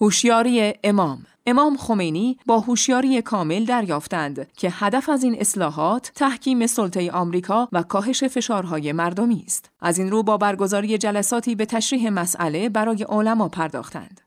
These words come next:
در این جلسات مقرر شد که از شاه بخواهند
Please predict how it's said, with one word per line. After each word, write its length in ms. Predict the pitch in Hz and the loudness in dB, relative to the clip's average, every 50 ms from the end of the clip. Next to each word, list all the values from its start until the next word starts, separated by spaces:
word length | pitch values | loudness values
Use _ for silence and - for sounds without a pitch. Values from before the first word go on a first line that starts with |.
| _ - | _ 0
در 120 | 311 302 | 2 4
این 120 | 302 277 226 | 4 4 4
جلسات 500 | 240 208 185 175 - - 170 160 160 180 | 4 2 0 0 0 0 0 0 0 -2
مقرر 440 | 190 208 202 220 220 226 240 226 | -4 0 0 2 2 2 2 0
شد 380 | 208 - - 185 160 156 - 151 | 0 -2 0 0 -2 -2 -4 -8
که 140 | - - 180 | -6 -4 -2
از 220 | 175 175 - - | -2 -2 -2 -2
شاه 240 | - 208 190 196 185 | -2 -2 -2 -2 0
بخواهند 720 | 208 233 240 - 208 180 180 180 170 156 156 156 143 143 | -2 -2 -2 0 -4 -4 -2 -4 -4 -4 -4 -6 -6 -8